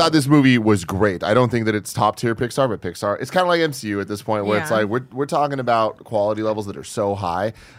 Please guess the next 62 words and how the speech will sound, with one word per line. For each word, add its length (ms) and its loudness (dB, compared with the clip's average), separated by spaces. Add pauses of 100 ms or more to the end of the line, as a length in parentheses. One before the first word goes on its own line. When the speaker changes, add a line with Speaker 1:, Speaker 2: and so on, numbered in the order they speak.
Speaker 2:
Um, 360 2 (120)
as 500 0
a 120 0
movie, 340 0
I 80 2
was 160 0
super 280 -2
impressed. 360 0
I 40 -6
think 200 -6
that 60 -8
this 120 -6
kind 240 -2
of 80 -6
flips 320 -4
the 100 -10
script 420 -8
on 440 -2 (240)
traditional 480 -6
Pixar 380 -6
things, 280 -6
where 320 2 (260)
we've 160 0
kind 220 0
of 40 -4
s-, 120 -10
they, 260 -8
there's 380 -2
gonna 180 2
be 80 -4
the 140 -4
emotional 400 -2
beats, 320 -8
but 180 -6
this 220 2
one 160 0
had 340 -6
that 240 -4
build 300 -2
where 260 -2 (300)
I'm 160 -2
with 120 -4
you, 160 0
where 140 2
it's 80 -4
like 140 -6
the 80 -8
first 360 -6
thirty 280 -4
minutes, 320 -6
I 60 -2
was 140 -2
Speaker 1:
I 100 0
was 100 -2
Speaker 2:
like, 100 -8
Speaker 1:
like, 20 -10
"I 80 -10
don't 160 -8
know." 240 -6
Speaker 2:
"This 220 -4
is 100 -10
fine." 540 -6